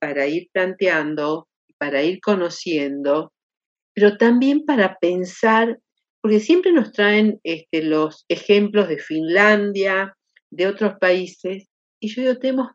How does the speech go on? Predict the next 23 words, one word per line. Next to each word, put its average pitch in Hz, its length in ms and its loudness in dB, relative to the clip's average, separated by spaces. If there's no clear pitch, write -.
tanto 180 880 0
acá 165 320 -2
en 196 100 -2
nuestro 165 360 -8
querido 190 500 -2
país 156 540 -2
para 156 480 0
poder 180 360 2
proponer, 160 1000 0
para 143 360 -4
juntarnos. 139 1120 0
Tenemos 180 460 -2
tantos 160 320 -4
especialistas, 160 840 -4
pero 143 200 -6
también 170 500 -2
tenemos 175 420 -4
quienes 202 440 0
están 175 320 -4
directamente 156 760 -4
en 156 80 -8
el 151 140 0
aula, 156 600 4